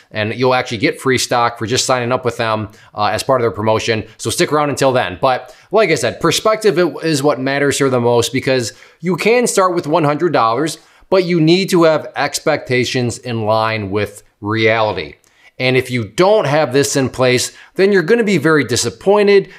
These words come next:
you're gonna get a false impression, and you're just gonna be doing yourself a disservice, because trading, investing, it is awesome. It is powerful. I mean, it just opens up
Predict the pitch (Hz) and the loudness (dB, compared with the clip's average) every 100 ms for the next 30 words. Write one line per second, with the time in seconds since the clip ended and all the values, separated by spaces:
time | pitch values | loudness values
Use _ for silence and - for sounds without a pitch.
0 | - 135 139 139 120 139 113 - 147 143 | -4 0 2 0 0 -2 -2 0 2 2
1 | - 117 - 202 - 190 190 - - - | 0 -6 -2 0 0 0 0 -2 -8 -2
2 | 214 240 226 262 - 214 196 175 139 147 | 0 2 2 0 2 0 2 0 2 2
3 | 156 151 143 - 135 98 113 - 226 247 | 4 2 2 0 -2 0 0 2 4 4
4 | 123 - 147 160 165 - - - - - | 0 -2 0 4 2 2 -8 -20 -10 0
5 | 226 190 117 107 175 165 208 196 - 117 | 2 2 0 -4 -2 2 2 0 -4 -10
6 | 113 175 196 175 147 107 - - 139 160 | -6 2 4 6 4 0 -10 -6 2 2
7 | 147 - 95 - 185 202 - 156 123 - | 2 -2 -8 -2 2 2 2 -2 -2 -6
8 | - 175 175 151 104 82 - _ - 151 | 0 2 4 0 -4 -8 -10 _ -4 2
9 | 147 147 147 180 185 190 - 160 165 143 | 2 2 0 0 2 2 2 -2 -2 0
10 | 156 - | 0 -2